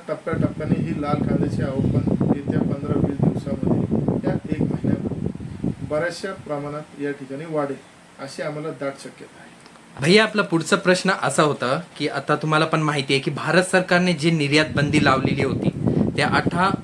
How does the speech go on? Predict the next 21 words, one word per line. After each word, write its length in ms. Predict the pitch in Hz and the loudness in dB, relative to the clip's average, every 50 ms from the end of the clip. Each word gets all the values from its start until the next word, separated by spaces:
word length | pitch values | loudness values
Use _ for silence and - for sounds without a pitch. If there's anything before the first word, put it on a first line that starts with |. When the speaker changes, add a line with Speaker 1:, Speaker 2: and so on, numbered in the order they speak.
| - - - - - - | -4 -2 -2 -2 2 2
Speaker 2:
उठवल्यानंतर 920 | 180 175 - 180 190 180 190 190 190 190 190 175 160 156 151 - 139 123 | 2 2 4 4 4 6 6 6 6 4 4 4 2 2 2 2 2 2
जे 240 | 113 - - - 147 | 2 2 2 2 0
चाळीस 520 | 139 - - - 147 151 175 196 190 - - | 0 0 2 4 4 6 4 4 2 0 -2
टक्के 260 | 185 170 - - 190 | -2 0 2 2 2
ड्युटी 580 | 175 - 147 156 156 151 - 175 151 120 - - - - - - - - | 2 4 4 4 4 4 4 2 0 0 -2 -4 -10 -12 -12 -18 -12 -6
आणि 220 | 120 127 147 160 175 | -2 2 4 4 4
पाचशे 520 | 175 - - 160 - 135 - - - 214 | 4 4 4 4 4 4 2 2 2 2
पन्नास 580 | 214 - - 165 160 156 156 170 175 160 143 113 | 2 4 2 2 2 2 2 0 0 0 0 2
डॉलर 320 | 147 139 143 139 143 151 156 - - | 4 4 6 6 4 2 2 2 0
एमईपी, 640 | 143 147 156 160 165 160 143 135 139 135 135 117 - - | 0 0 2 2 2 0 0 0 0 0 0 0 0 0
एमईपी 680 | 139 156 175 202 196 156 151 147 139 156 147 160 202 - - - - - - - - - - - | 2 2 2 2 2 0 0 2 4 4 4 4 4 2 -6 -14 -20 -20 -20 -20 -20 -6 2 4
per 100 | 180 202 | 4 4
metric 360 | 208 202 190 180 180 - 190 175 - | 4 2 0 0 0 -2 -4 -2 0
टनवर 320 | - 165 156 156 151 151 160 | 0 2 2 2 2 2 4
लावलेली, 420 | 165 143 139 135 135 135 120 117 | 6 6 6 4 4 0 -2 -2
त्याच्यावर 400 | 113 - 160 160 - 214 208 214 | 0 2 0 2 4 4 4 4
तुमचं 320 | - - 190 190 175 - 208 - - | 4 2 0 2 2 2 0 2 4
काय 140 | 196 196 196 | 2 2 2
मत 200 | 190 175 139 - | 0 -2 -2 -2
आहे? 220 | 123 113 - 90 95 - - - - - - - - | -2 -2 -4 -8 -14 -14 -8 -4 -4 0 2 2 2
Speaker 1:
नक्कीच 640 | - - - - - - - - - - - - | 2 2 0 -2 -6 -6 -6 -6 -4 -4 -2 0